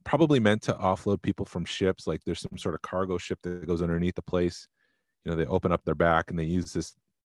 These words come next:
catwalk to unload stuff. But the armor is at the end in meditation.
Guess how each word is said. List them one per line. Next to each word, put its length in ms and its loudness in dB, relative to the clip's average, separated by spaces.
catwalk 520 0
to 220 -8
unload 420 -2
stuff. 360 -8
But 140 -2
the 100 2
armor 300 6
is 100 -2
at 120 4
the 140 0
end 340 0
in 120 -4
meditation. 720 0